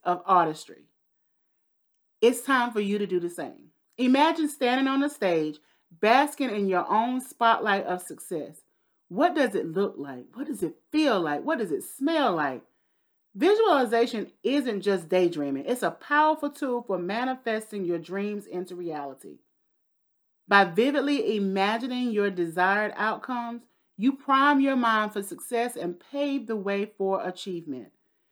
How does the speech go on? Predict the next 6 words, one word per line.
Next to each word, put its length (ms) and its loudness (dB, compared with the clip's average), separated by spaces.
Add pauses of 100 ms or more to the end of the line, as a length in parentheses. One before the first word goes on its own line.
(240)
Whether 280 6
it's 180 6
being 280 0
a 60 0
best-selling 680 0
author, 540 -2